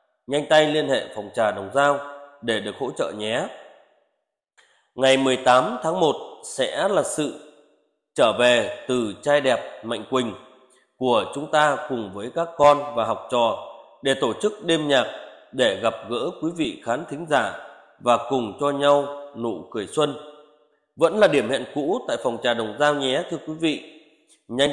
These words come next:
tay, à, cái để đặt chân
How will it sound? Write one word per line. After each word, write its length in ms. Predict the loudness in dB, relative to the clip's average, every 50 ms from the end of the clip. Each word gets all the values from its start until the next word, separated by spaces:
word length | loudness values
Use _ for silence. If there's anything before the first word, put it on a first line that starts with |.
| 4
tay, 260 | 6 6 6 6 4 0 -6 -10 -14 -16 -12 -8
à, 360 | -6 -4 -4 -4 -4 -6 -10 -12 -18 -20 _ _ _ _ _ _ _ _ _ _ _ _ _ _ _ _ _ _ _ _ _ _ _
cái 440 | _ 4 4 6 4 4 2 0 -2 -4 -4
để 160 | -4 -4 -2
đặt 160 | -2 -4 -4 0 6
chân 260 | 6 6 6 6